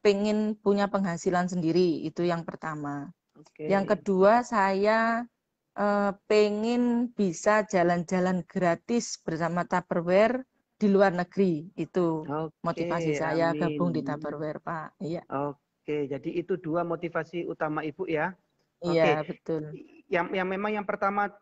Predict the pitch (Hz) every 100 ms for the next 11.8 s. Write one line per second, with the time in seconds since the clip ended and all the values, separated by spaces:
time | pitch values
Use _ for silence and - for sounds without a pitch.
0 | _ 190 180 190 208 190 208 208 180 175
1 | 208 - 185 185 185 185 180 175 175 160
2 | 160 175 160 160 151 - 160 175 190 208
3 | 214 214 - 180 147 151 156 156 147 156
4 | 151 151 175 196 - 151 151 170 160 147
5 | 175 156 175 202 202 - _ _ _ _
6 | _ 170 180 233 240 208 202 196 202 196
7 | 202 247 285 302 _ _ _ _ 202 202
8 | 202 202 196 202 208 208 240 226 247 208
9 | 214 220 220 226 _ _ _ _ _ _
10 | - 160 170 170 180 - 175 185 175 175
11 | 170 165 175 170 160 165 165